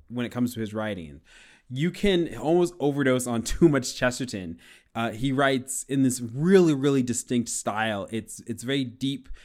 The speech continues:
and it can also be very funny and, and humorous. And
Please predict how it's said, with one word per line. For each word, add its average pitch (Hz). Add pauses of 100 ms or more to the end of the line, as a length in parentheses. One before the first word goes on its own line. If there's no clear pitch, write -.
(160)
and 123
it 123
can 123
also 131
be 131
very 120
funny 131
and, 104
and 104
humorous. 135
And 110